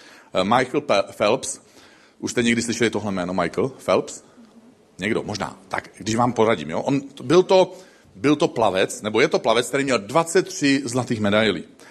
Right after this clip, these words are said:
A v roce dva tisíce osm se setkal se čtrnáctiletým klukem, který se jmenuje Joseph, a píše se to, teďka mi pomožte trošku, jmenuje se Schooling jako, eh, S H U U O O L I N G.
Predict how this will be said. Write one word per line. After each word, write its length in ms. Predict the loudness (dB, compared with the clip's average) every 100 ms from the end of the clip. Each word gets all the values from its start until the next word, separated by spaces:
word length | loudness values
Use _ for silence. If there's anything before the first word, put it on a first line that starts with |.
| -20 -20 -16 0
A 420 | 2 4 2 -4
v 60 | 0
roce 220 | 2 2
dva 120 | 2
tisíce 400 | 2 -2 -4 -2
osm 500 | -2 -2 -2 -4 -6 -10 -20 -20
se 220 | -6 2 2
setkal 760 | 2 0 0 2 4 6 4
se 160 | 0 -8
čtrnáctiletým 880 | -6 -2 0 0 0 0 0 0 2
klukem, 600 | 4 4 2 0 -4 -6
který 300 | -2 2 2
se 120 | 0
jmenuje 440 | 0 2 4 2 0 -16 -20 _ -6
Joseph, 580 | 4 4 4 2 2 0
a 40 |
píše 220 | -6 -4
se 60 | -2
to, 60 | -2
teďka 180 | 0
mi 100 | -4
pomožte 320 | -2 -2 0 0
trošku, 300 | 0 -2 -2
jmenuje 260 | 0 2 2
se 240 | 2 2
Schooling 920 | 0 -10 -10 -10 -8 2 4 4 2
jako, 400 | 0 2 4 4 0 -2
eh, 120 | -2
S 220 | 0 -2
H 260 | 4 4 4 2
U 100 | -4 -2
U 260 | -2 -4 2
O 100 | 2
O 260 | 4 4
L 260 | 4 2 0
I 100 | 0
N 160 | 0 0
G. 280 | 2 2